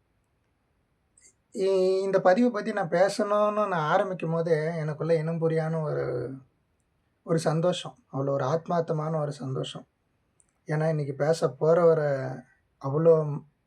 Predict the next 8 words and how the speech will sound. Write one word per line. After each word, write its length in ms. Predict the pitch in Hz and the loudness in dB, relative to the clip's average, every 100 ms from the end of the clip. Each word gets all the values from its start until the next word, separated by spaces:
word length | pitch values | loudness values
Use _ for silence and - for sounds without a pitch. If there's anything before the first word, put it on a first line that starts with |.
| _ - | _ -12
அவ்வளோ 180 | 151 147 | -6 -2
ஒரு 520 | 143 139 135 139 147 - | -2 -4 -4 -6 -8 -2
பவர்ஃபுல் 400 | 151 160 - 143 | 0 0 -2 -8
காட். 360 | 131 135 135 _ _ _ _ _ _ _ _ _ _ _ _ _ _ _ _ _ _ _ _ _ _ _ _ _ _ _ _ _ _ _ _ _ _ _ _ _ | -6 -6 -8 _ _ _ _ _ _ _ _ _ _ _ _ _ _ _ _ _ _ _ _ _ _ _ _ _ _ _ _ _ _ _ _ _ _ _ _ _
எல்லாருக்குமே 680 | - 160 170 180 175 170 175 | 0 4 6 4 2 -2 0
அவர் 280 | 180 170 147 | 4 4 2
ரொம்ப 260 | 143 147 139 | -2 -4 -4
பிடிக்கும், 400 | 139 127 127 | -8 -8 -14